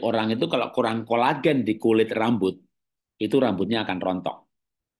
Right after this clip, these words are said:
Ya. Nah, untuk menghilang, untuk mem-, membawa supaya tidak rontok, itu adalah, bentar. Oke. Tapi nanti di tes Q R M A-nya ada ya. Nanti pas waktu membahas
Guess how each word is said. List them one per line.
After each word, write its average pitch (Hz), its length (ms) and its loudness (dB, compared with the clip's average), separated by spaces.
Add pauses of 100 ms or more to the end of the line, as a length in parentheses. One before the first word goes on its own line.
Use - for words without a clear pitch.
Ya. 82 380 -6
Nah, 101 260 -4 (320)
untuk 147 320 0
menghilang, 113 480 2
untuk 117 240 0
mem-, 113 240 0
membawa 113 640 2
supaya 110 400 0
tidak 104 160 -2
rontok, 143 480 -2 (240)
itu 151 480 0 (220)
adalah, 98 500 -2 (720)
bentar. 85 400 -10 (400)
Oke. - 540 -14 (1040)
Tapi 156 240 -2
nanti 180 160 2
di 143 240 2
tes - 240 -2
Q 160 160 4
R 147 160 4
M 143 80 2
A-nya 170 240 4
ada 147 80 4
ya. 113 160 2
Nanti 123 240 0
pas 127 160 -2
waktu 120 240 -2
membahas 117 320 2